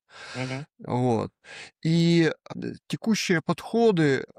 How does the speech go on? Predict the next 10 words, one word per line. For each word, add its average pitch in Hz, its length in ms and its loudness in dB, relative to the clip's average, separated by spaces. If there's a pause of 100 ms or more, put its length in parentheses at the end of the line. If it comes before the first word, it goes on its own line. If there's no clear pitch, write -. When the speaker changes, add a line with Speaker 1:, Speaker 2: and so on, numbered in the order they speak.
(120)
Speaker 2:
а, 120 720 -4
о - 80 -8
которых 147 380 0
я 147 200 2
знаю, 113 440 -2
это 131 200 -2
мы 147 120 2
берем 160 380 2
нашу 147 340 0 (140)
нейросеть 156 800 0